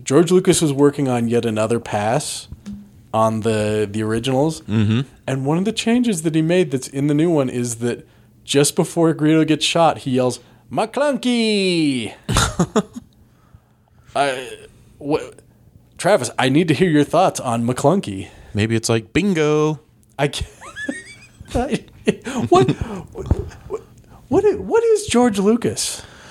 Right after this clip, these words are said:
Speaker 2: I don't know. He
Speaker 1: What
Speaker 2: just
Speaker 1: is he?
Speaker 2: It's like he just pulls things out of a
Speaker 1: Is
Speaker 2: hat.
Speaker 1: he Willy Wonka? But, like,
Speaker 2: Maybe.
Speaker 1: deaf Willy Wonka?
Speaker 2: Kind of. He's kinda like Willy Wonka, yeah.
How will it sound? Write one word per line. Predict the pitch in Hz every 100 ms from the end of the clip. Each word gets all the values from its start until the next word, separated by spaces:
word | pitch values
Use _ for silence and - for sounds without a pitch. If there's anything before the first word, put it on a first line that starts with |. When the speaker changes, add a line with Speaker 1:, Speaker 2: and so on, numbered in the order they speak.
| - - -
Speaker 2:
I | -
don't | 180 151
know. | 147 147
He | 117
Speaker 1:
What | 392
Speaker 2:
just | 381 339
Speaker 1:
is |
he? | 240 113 95 - - - - _ _ _
Speaker 2:
It's | 131 -
like | 175
he | 175
just | 120 123 -
pulls | - 127 -
things | 123 110
out | 104 101
of |
a | 95
Speaker 1:
Is | 320
Speaker 2:
hat. | 95 95
Speaker 1:
he | 185
Willy | 381 370
Wonka? | 196 185 262 349 359 330 - - - _
But, | 147 156
like, | 151
Speaker 2:
Maybe. | 101 117 131
Speaker 1:
deaf | 127
Willy | 233 254
Wonka? | 254 254 269 320 294
Speaker 2:
Kind | - 196 151
of. | 143 147 - - - - - -
He's | - 180
kinda | - 110 170
like | 151 98
Willy | 85 78
Wonka, | 71 90 - 135
yeah. | 160